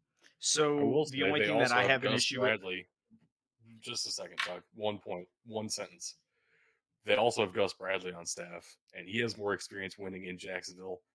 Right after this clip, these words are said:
Speaker 2: than any other coach they've had in the last <laughs> ten years.
Speaker 1: Oof. Oof.
Speaker 2: <laughs> Go ahead, folks. Sorry,
Speaker 1: All right.
Speaker 2: I had to, I
Speaker 1: My
Speaker 2: saw that. I had to
Speaker 1: my,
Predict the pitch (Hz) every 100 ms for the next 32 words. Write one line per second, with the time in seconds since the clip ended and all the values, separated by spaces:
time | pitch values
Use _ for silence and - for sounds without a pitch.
0 | - 92 98 95 92 - 95 - 92 92
1 | 95 92 98 - - - - - - -
2 | _ - - - - 127 120 - - -
3 | - _ - - 139 117 - - _ -
4 | _ 381 - 135 107 - _ - - -
5 | - - _ _ - - - _ - 156
6 | 131 113 - 110 107 - 127 143 113 113
7 | 110 _ - 123 143 147 127 117 107 104
8 | 104 104 _ _ _ - - _ _ _
9 | - - _ _ _ _ _ - - _
10 | _ _ _ 143 135 143